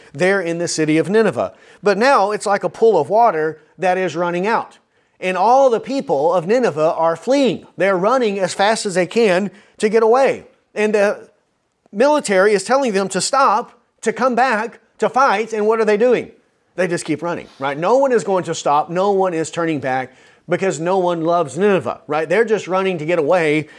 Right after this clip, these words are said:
as quickly as they can from the Babylonians. Then verse nine, "Plunder the silver, plunder the gold,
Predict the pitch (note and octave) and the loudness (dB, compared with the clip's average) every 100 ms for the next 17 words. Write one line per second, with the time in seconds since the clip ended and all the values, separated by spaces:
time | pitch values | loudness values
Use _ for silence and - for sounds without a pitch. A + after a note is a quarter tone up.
0 | - E3 D#3 - G3 F#3+ E3+ D3+ D3+ C#3+ | -6 -4 -4 -2 -2 0 2 2 0 -2
1 | C3 C3 A#2 B2 - _ D#3+ D3 C#3 A2+ | -2 -4 -2 -4 -10 _ -4 -2 0 0
2 | A2 A2+ E3 E3 A2 E2 - F3 D#3 C3+ | -2 0 0 0 -2 -8 -2 -2 0 -2
3 | - F3+ D3 F#2 - _ _ G#3+ C4+ C4+ | -2 -2 -2 -4 -16 _ _ -2 0 2
4 | A3+ A3 B3+ B3 C#3 - G3 G3 F3+ F3+ | 0 4 4 4 2 -2 -2 -2 -2 0
5 | G#3 F3+ G2+ | 2 2 -2